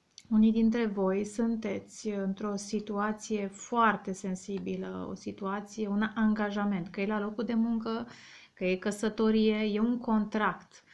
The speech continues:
care, uh, e undeva între ciocan și nicovală, să zic. E pe punctul să se rupă sau, dacă s-a rupt, rămâne de văzut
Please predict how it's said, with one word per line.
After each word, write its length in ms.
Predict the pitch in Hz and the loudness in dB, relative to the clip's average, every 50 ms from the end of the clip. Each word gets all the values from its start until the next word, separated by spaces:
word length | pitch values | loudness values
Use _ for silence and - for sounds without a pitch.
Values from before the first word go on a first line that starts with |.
| - - - - - - _ _ | -20 -20 -20 -20 -20 -20 _ _
care, 520 | - 220 202 196 208 214 226 233 214 - - | 2 4 4 6 6 4 4 2 2 0 -2
uh, 1120 | - 220 220 214 208 208 202 196 190 175 - 214 220 220 220 214 220 214 214 214 214 220 | -2 0 0 0 0 0 0 -2 0 0 0 2 2 2 4 2 2 2 2 2 2 2
e 80 | 226 226 | 2 2
undeva 720 | 233 240 233 220 214 202 196 208 214 214 214 214 - - | 2 0 0 0 0 -2 -2 0 0 2 2 0 -2 -2
între 720 | 247 226 226 226 226 - 202 202 202 208 220 240 254 262 - - _ _ _ _ _ _ _ _ _ _ _ _ _ _ _ _ _ _ _ _ _ _ _ _ _ _ _ _ _ | -2 0 0 0 -2 -2 -2 -2 -2 -2 -2 -4 -6 -8 -10 -16 _ _ _ _ _ _ _ _ _ _ _ _ _ _ _ _ _ _ _ _ _ _ _ _ _ _ _ _ _
ciocan 460 | - - - 214 202 - - 220 233 | -20 -12 -10 -10 -8 -2 0 0 0
și 160 | 233 240 - 233 | 0 0 0 0
nicovală, 600 | 233 226 226 - 220 208 220 233 226 220 190 180 | 0 0 0 -2 0 2 4 4 4 4 2 0
să 180 | 185 - 185 | -2 -4 -6
zic. 400 | 170 175 190 - - - - - _ _ _ _ - - - _ - - - - - - - _ _ _ _ _ | -6 -6 -6 -8 -10 -10 -14 -20 _ _ _ _ -20 -20 -20 _ -20 -20 -20 -20 -20 -20 -20 _ _ _ _ _
E 160 | - - 208 | -8 -8 -6
pe 160 | 202 - 208 208 | -2 -2 -2 -2
punctul 380 | 208 233 233 254 254 - 262 | 0 2 2 2 2 2 0
să 140 | 254 254 233 | 2 2 0
se 200 | 226 - 220 202 | 0 0 0 2
rupă 360 | 202 196 185 185 - 214 226 | 2 2 0 0 0 -2 -2
sau, 220 | 226 226 214 226 226 | 0 0 0 0 0
dacă 340 | 180 208 220 254 247 262 | 2 4 2 2 2 0
s-a 300 | 247 254 - 220 196 190 | -2 0 0 2 2 2
rupt, 520 | 185 185 208 247 240 - - _ _ _ - - - - - - - - - - - - - - _ _ _ _ _ _ _ _ _ _ _ _ _ _ _ _ - - _ _ | 2 0 0 -2 -4 -8 -14 _ _ _ -20 -18 -16 -16 -16 -16 -18 -20 -20 -20 -20 -20 -20 -20 _ _ _ _ _ _ _ _ _ _ _ _ _ _ _ _ -20 -20 _ _
rămâne 380 | 233 214 220 220 226 240 254 247 | -4 0 4 4 4 4 2 2
de 140 | 220 233 233 | 2 0 2
văzut 400 | 220 220 214 214 240 254 254 | 2 2 2 2 2 -2 -2